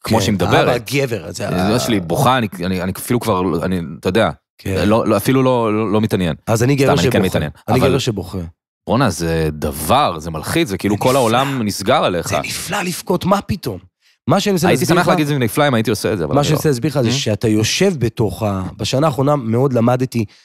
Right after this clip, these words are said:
Speaker 2: לשבת ברגשות שאני לא אוהב.
Speaker 1: Hmm.
Speaker 2: אתה יודע, זה, את-, יש, יש מצפון. יכול לפרק אותו בשתי דקות מול המראה. לא, אני יושב במצפון. אני ארבעה ימים עם מצפון, אני, אני שבועיים עם כאב.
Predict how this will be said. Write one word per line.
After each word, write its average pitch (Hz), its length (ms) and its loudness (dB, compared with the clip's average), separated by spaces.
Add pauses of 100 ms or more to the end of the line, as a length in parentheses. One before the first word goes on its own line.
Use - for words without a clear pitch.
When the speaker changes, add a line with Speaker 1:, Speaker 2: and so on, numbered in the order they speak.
(220)
Speaker 2:
לשבת 127 580 0
ברגשות 113 540 0
שאני 107 240 2
לא 117 80 4
אוהב. 113 260 2
Speaker 1:
Hmm. - 560 -14
Speaker 2:
אתה 104 80 0
יודע, 107 220 2
זה, 90 360 -2 (600)
את-, - 140 -6 (340)
יש, - 220 -6
יש 123 160 -2
מצפון. 139 460 0 (460)
יכול 135 140 2
לפרק 185 300 0
אותו 175 160 -2
בשתי 127 200 2
דקות 165 280 0
מול 151 120 2
המראה. 139 360 2
לא, 143 180 2
אני 127 140 -2
יושב 160 380 -2
במצפון. 180 560 -2 (380)
אני 117 80 0
ארבעה 123 260 2
ימים 175 220 2
עם 160 60 0
מצפון, 156 440 0
אני, 110 200 0 (160)
אני 117 180 0
שבועיים 123 340 2
עם 160 100 4
כאב. 135 420 2